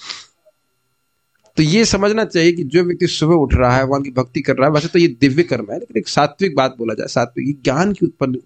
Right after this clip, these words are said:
करता है, ब्रह्मचर्य का पालन कर रहा है, भक्ति कर रहा है, ये सब बड़ा, प्लीज, ये सात्विक कर्म नहीं है, दिव्य कर्म है, लेकिन बा-, एक अंदाजा देने के लिए आपको बोल रहा हूं मैं।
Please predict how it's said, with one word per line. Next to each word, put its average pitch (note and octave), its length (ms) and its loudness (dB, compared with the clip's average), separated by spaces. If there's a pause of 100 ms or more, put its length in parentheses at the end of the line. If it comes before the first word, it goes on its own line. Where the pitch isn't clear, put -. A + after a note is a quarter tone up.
करता - 280 -8
है, G2+ 100 -10 (540)
ब्रह्मचर्य B2 380 2
का C#3+ 100 0
पालन B2 300 0
कर A2+ 120 -8
रहा B2 140 0
है, C3 100 -4
भक्ति B2+ 260 -4
कर C3 120 -2
रहा C#3 180 -4
है, - 60 -2
ये - 80 -10
सब F3+ 180 -4 (100)
बड़ा, A3+ 220 2 (580)
प्लीज, D#3 300 2
ये C#3 80 2
सात्विक A#2 380 -4
कर्म D#3 180 0
नहीं D#3 180 2
है, B2+ 60 2
दिव्य F#3+ 300 0
कर्म A#2 260 -2
है, F3+ 60 -2
लेकिन A3 200 -4
बा-, F3 180 0
एक E3+ 100 -4
अंदाजा D3+ 280 2
देने A#2 220 -10
के G2+ 120 -20
लिए F#2 60 -18
आपको F#2 160 -20
बोल F#2 140 -10
रहा F2+ 140 -16
हूं - 140 -20
मैं। - 60 -20